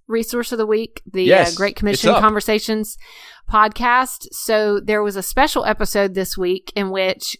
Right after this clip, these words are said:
Speaker 1: Keith Whitfield, co-host of Great Commission Conversations,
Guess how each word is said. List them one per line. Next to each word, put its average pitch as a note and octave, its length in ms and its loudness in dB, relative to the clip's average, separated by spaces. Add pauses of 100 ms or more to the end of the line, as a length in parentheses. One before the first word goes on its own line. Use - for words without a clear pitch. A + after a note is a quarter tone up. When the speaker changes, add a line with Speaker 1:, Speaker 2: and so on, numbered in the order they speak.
(100)
Speaker 1:
Keith B3 300 -2
Whitfield, F#3+ 560 0 (240)
co-host G#3 360 2
of F#3+ 120 -4
Great G3 200 2
Commission G3 320 -2
Conversations, F#3 760 -2